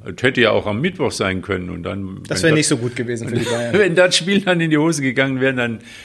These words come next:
Speaker 1: hätt's ge-, nicht gehießen, bye bye Bayern, sondern bye bye Tuchel. Äh, der hat ja schon gesagt, einen bemerkenswerten Satz,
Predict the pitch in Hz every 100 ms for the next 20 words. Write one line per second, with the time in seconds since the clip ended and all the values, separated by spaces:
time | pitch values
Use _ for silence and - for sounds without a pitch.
0 | - 117 113 - 110 107 139 113 - -
1 | 104 104 101 98 98 98 95 98 104 110
2 | 107 101 98 95 92 95 92 90 90 -
3 | 131 143 135 110 98 92 92 110 110 -
4 | 104 98 101 120 - 104 95 92 104 110
5 | 98 98 98 92 104 113